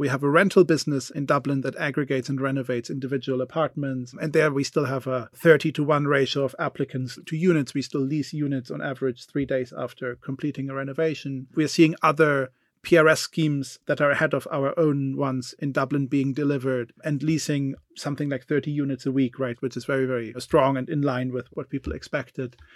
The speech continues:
Our Portuguese development platform, Norfin, last weekend launched a for sale residential project in Lisbon, and on the first weekend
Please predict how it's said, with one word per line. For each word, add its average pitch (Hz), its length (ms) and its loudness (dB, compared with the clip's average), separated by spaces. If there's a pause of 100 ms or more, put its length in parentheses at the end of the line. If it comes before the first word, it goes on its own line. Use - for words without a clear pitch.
(320)
Our 160 220 6
Portuguese 165 720 0
development 147 560 2
platform, 143 440 -2
Norfin, 135 560 -2 (500)
last 160 380 -2
weekend 143 420 0
launched 143 540 -4 (160)
a 139 40 -6
for 151 260 -2
sale 143 520 2
residential 139 580 -4
project 131 500 -6
in 147 100 -6
Lisbon, 143 640 -2 (100)
and 160 120 -4
on 156 100 0
the 147 100 -2 (100)
first 151 220 0
weekend 135 540 0